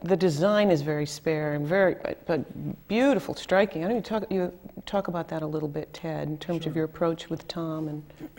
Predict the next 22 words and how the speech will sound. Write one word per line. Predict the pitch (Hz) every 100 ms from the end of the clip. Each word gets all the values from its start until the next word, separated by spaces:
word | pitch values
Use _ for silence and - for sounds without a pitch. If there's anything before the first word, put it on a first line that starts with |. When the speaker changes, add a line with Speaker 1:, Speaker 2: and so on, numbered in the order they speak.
| -
Speaker 1:
Tom | 185 185 170
Lynch, | 160 156 -
the | 160
set | - 160 -
Speaker 2:
Well, | 160
Speaker 1:
designer. | 170 165
Speaker 2:
I, | 160 202 208 - -
uh, | 143 - - - -
I've | - 147
always | 190 196
wanted | 170 151 127
to | 113
do | 113
a | 107
show | - 117
with | 107 104 - -
two | - 120
chairs | - 110 101 101
and | 92
f-, | - -
five | - 92 87
actors. | 82 - - 90 -